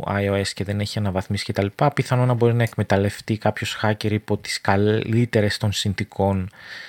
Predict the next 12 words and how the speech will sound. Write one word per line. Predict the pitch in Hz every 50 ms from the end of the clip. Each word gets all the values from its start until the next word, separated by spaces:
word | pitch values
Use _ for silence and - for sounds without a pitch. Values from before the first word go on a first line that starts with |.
| - - - - - _ _ _
ε, | - - 101 98 95 92 92 95 92 95 92
το | 92 - 101
κινητό | - _ - 107 101 95 90 - - 127 143
και | 139 - - 127 117 113
να | 110 107
αποκτήσει | 98 - 104 - - - 107 - - - 113 110 110 107 107 104
απομακρυσμένη | 98 98 101 101 101 - - 95 98 101 104 104 92
πρόσβαση | - 95 101 95 107 104 - -
και | - 101 -
τα | - 92
λοιπά. | 92 95 - _ - 104 110 113 113 113 120 120 117 117 _ _ _ _ _ _ -
Ε, | - 107 104 104 104 101 101 101 101 104 104 104 104 107 107 101 101